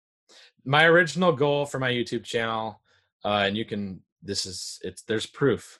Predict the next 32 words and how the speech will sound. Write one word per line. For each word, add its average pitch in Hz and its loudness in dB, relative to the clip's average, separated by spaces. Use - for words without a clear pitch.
of 95 -12
me 95 -10
saying 98 -8
this. 82 -14
My 95 -8
original 131 -2
goal 120 -2
was 98 -6
to 98 -8
make 101 -4
memories, 90 -10
and 87 -14
I 87 -10
have 87 -18
certainly 90 -6
done 82 -16
that. 80 -20
And 87 -14
I'm 85 -12
very 90 -2
proud 107 0
and 85 -10
thankful 101 -2
for 87 -14
the 85 -8
memories 82 -12
that 85 -14
I've 80 -14
made 82 -14
on 80 -16
my 80 -16
channel. 80 -16